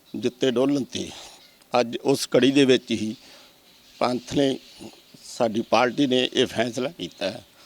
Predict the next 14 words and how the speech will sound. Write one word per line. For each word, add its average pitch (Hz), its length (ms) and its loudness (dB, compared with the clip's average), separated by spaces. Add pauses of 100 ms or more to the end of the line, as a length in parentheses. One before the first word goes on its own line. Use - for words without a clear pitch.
(340)
ਕਿ 143 120 2
ਬਲੱਡ 131 280 2
ਡੋਨੇਸ਼ਨ 127 420 -2
ਕੈਂਪ 117 300 0
ਲਾ 110 200 2
ਕੇ 104 300 -6 (760)
ਉਸ 143 180 6
ਸ਼ਹੀਦੀ 127 440 0
ਨੂੰ 127 160 -2
ਸਮਰਪਿਤ 127 540 -6 (880)
ਹੋਵੋ, 123 340 4 (400)
ਤਾਂ 117 200 2
ਕਿ 135 340 -2
ਸਾਰੇ 135 420 0